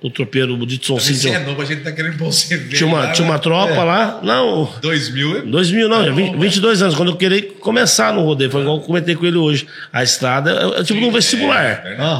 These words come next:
Speaker 1: Você
Speaker 3: Aham.
Speaker 1: tem que prestar o vestibular, ficar quatro, cinco anos estudando, pra depois você fazer uma especialização, pra depois você se tornar um profissional adequado de cada área. E eu comecei lá atrás, rapaz, e teve rodeio em Jabuticabal em dois mil e um.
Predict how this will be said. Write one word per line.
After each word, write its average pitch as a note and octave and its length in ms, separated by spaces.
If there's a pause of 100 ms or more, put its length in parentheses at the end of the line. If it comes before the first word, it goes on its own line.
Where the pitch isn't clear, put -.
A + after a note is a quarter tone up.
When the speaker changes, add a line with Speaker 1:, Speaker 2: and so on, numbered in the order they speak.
Speaker 1:
Você D3+ 60
Speaker 3:
Aham. B2+ 80
Speaker 1:
tem D3 80
que C3+ 60
prestar D3+ 300
o D#3+ 40
vestibular, C#3+ 560
ficar C#3+ 260
quatro, D3 320
cinco C3+ 260
anos C#3+ 140
estudando, C#3+ 380
pra D#3 80
depois D#3 260
você D3+ 60
fazer D3+ 140
uma D#3 100
especialização, F3 880 (320)
pra E3+ 80
depois F3 280
você F#3+ 220
se D#3 80
tornar F#3 680 (100)
um E3+ 100
profissional E3 500
adequado E3 420
de D#3 80
cada F3 240
área. B2+ 360 (460)
E C3 100
eu D#3 80
comecei F#3 360
lá F#3+ 80
atrás, F#3+ 460
rapaz, C#3 360
e C3 340 (360)
teve C#3+ 160
rodeio D#3+ 240
em - 20
Jabuticabal D#3 380
em D3+ 40
dois D3+ 220
mil F#3+ 160
e E3+ 80
um. G#3 240